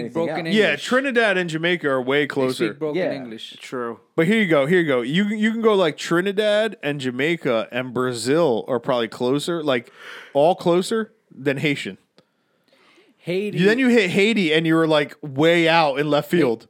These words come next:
Speaker 2: Haiti is together with Dominican Republic.
Speaker 3: Uh,
Speaker 1: No, uh, land,
Speaker 3: close.
Speaker 1: land-wise, geographically,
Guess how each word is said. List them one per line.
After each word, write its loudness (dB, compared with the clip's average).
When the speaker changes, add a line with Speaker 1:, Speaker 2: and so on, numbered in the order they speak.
Speaker 2:
Haiti -8
is -18
together -12
with -16
Dominican -16
Republic. -20
Speaker 3:
Uh, -4
Speaker 1:
No, -2
uh, -8
land, -6
Speaker 3:
close. 2
Speaker 1:
land-wise, -2
geographically, -6